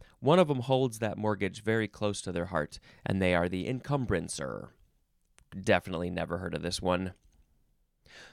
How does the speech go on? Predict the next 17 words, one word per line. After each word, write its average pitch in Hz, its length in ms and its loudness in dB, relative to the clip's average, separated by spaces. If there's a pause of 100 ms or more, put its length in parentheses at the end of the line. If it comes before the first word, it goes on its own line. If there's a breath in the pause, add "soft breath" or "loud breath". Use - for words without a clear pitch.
(200 loud breath)
Hmm, 226 120 6 (100)
hmm, 143 120 0
hmm. 117 460 0 (1080 loud breath)
The 123 100 2
next - 520 -2
is 104 480 2 (400)
Insci 143 1500 0
or 151 320 0
Inpsych. 139 760 -4 (380 soft breath)
Not 160 240 2
sure 151 160 0
how 139 180 0
we 131 120 0
wanna 123 260 0
say 131 260 0
this 95 240 -2
because 104 640 0